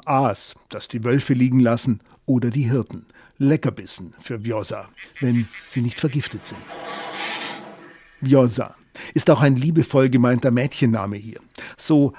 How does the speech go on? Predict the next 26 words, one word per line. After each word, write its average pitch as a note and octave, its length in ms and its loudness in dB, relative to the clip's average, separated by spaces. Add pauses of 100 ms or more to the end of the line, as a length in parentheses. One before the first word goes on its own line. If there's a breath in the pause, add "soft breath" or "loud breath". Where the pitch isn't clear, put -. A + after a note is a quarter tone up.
heißt B2 300 0
das - 240 0
Geierweibchen, B2+ 760 2 (260 loud breath)
so C3+ 300 -2 (100)
heißt C3 220 -6
auch C3 140 -6
der C#3 120 -2
Fluss, - 480 -6 (120)
der A2 80 -8
sich B2+ 240 -6
unter D#3 320 4
ihr E3+ 240 6 (180 loud breath)
in C#3 80 -2
die C3+ 140 2
wilde D3 240 8
Berglandschaft A#2 720 0
gegraben A2 500 -2
hat. - 240 -14 (520 loud breath)
Die B2+ 180 -2
Vjosa C3+ 460 4
schlängelt C3+ 480 0
sich - 240 -2
zweihundertsiebzig C3+ 960 -2
Kilometer C3 500 0
durch A#2+ 160 -2
Albanien, B2+ 580 2